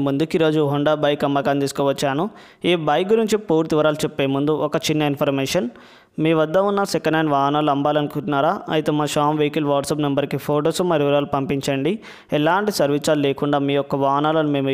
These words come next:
YouTube-లో ప్రకటిస్తాము, ఎటువంటైనా సరే. టాపిక్‌లోకి వెళ్ళినట్లయితే ఈ బైక్ మోడల్ చూసుకుంటే రెండు వేల పంతొమ్మిది మోడల్. ఓనర్ చెప్తున్న ధర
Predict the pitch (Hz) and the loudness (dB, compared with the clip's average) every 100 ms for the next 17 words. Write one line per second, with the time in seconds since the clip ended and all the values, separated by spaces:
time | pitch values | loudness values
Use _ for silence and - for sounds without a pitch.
0 | 135 135 143 143 139 135 135 - 143 151 | 0 -2 -2 -2 0 0 -2 -2 0 0
1 | 143 143 139 135 135 135 131 151 233 - | 0 0 0 -2 -2 -2 -2 -2 -4 -10
2 | - - 165 165 226 220 214 190 151 165 | -20 -4 -2 0 -2 -2 0 2 2 2
3 | 151 143 160 147 - 156 156 147 170 196 | 0 0 0 0 0 -2 0 0 0 0
4 | 165 151 175 156 - 156 151 143 143 151 | 0 2 2 0 0 -2 0 0 2 2
5 | 151 135 - 139 135 156 151 147 139 165 | 2 0 -2 -4 0 0 0 0 2 0
6 | 220 - - - - 170 170 208 214 190 | -2 -10 -20 -20 -8 0 2 4 2 0
7 | 190 170 147 | 0 0 2